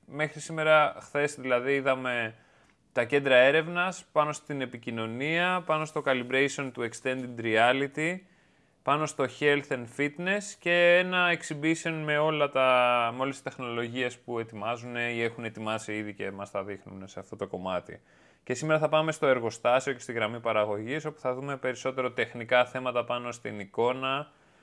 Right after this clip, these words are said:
και τον τρόπο που παράγεται όλο το κομμάτι, το N F C και τι άλλο έχει,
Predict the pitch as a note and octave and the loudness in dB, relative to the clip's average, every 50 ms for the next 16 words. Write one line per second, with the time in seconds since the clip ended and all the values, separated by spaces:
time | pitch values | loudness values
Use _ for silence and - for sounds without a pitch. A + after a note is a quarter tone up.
0 | _ _ _ _ _ _ _ _ _ _ _ _ - B2+ B2 A#2+ A#2+ A#2+ A#2+ A#2 | _ _ _ _ _ _ _ _ _ _ _ _ -4 -2 -2 0 0 0 2 2
1 | A#2 A#2 A#2 A#2 A#2 A#2 A#2 A2+ A2+ A2+ A2+ A2+ A2 A2 A2 A2 A2 - - A#2+ | 2 2 2 2 0 0 0 0 0 0 0 0 0 0 0 -2 -2 0 2 2
2 | A#2+ A#2+ A#2 B2 B2+ B2+ C3+ B2+ B2 A#2+ - A#2+ A2+ A2+ A#2+ A#2+ A#2+ A2+ A2+ - | 2 2 2 0 -2 -2 -2 -4 -6 0 4 6 8 8 8 6 6 4 -2 -4
3 | - A2+ A2+ A2 A2 G#2+ G2+ - G#2+ G2+ - G#2+ G2 G#2 G#2 G2+ G2 A2+ A2 A2 | -2 0 0 0 0 -2 -4 -4 -4 -6 -4 -4 -4 -2 -2 -2 -2 -2 -4 -4
4 | G#2+ G2+ - - - - A2+ A#2 B2 B2 B2 A#2+ A#2 A#2 A#2 A2+ A2+ A2+ - - | -4 -8 -10 -12 -10 -6 -4 -2 -2 -2 -2 -4 -4 -4 -6 -6 -8 -8 -4 -2
5 | G#2+ G#2+ G#2+ G#2 G#2 G2+ G2+ G2+ - - A2+ G#2 F#2+ F2+ F2 F#2 - - A#2 A#2+ | 0 0 2 0 0 -2 -2 -4 -4 0 0 0 0 0 -4 -8 -8 -8 -8 -8
6 | B2+ | -8